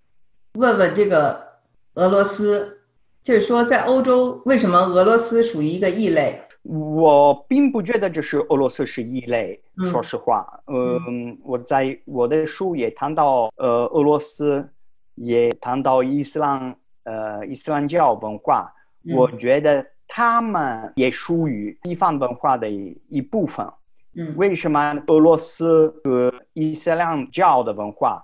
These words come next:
Speaker 2: 跟，
Speaker 1: 嗯。
Speaker 2: 跟利用的，呃，希腊文化，
Speaker 1: 嗯。
Speaker 2: 希腊语言嘛，
Speaker 1: 嗯。
Speaker 2: 他们的东正教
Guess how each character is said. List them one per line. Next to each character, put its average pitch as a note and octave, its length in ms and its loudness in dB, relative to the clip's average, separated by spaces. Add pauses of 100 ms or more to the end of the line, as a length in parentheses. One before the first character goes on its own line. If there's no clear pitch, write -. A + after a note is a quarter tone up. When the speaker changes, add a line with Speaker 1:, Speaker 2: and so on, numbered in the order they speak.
(140)
Speaker 2:
跟， G#3 280 0
Speaker 1:
嗯。 F#3+ 80 -6
Speaker 2:
跟 G#3+ 240 -2
利 C#3+ 140 2
用 F3 200 2
的， B2 300 2 (320)
呃， B2 380 0
希 - 380 -6
腊 A3 300 0 (100)
文 A2 220 -2
化， G#2+ 220 -4
Speaker 1:
嗯。 E3 60 -12
Speaker 2:
希 F#3+ 260 -8
腊 F#3+ 200 2
语 G#2 220 -6
言 F#2+ 160 -10
嘛， A#2 240 -6 (440)
Speaker 1:
嗯。 E3+ 120 -8
Speaker 2:
他 F#3 200 2
们 F3 160 -2
的 C3 340 2
东 G3 180 -6
正 G#3 180 -2
教 D3+ 560 2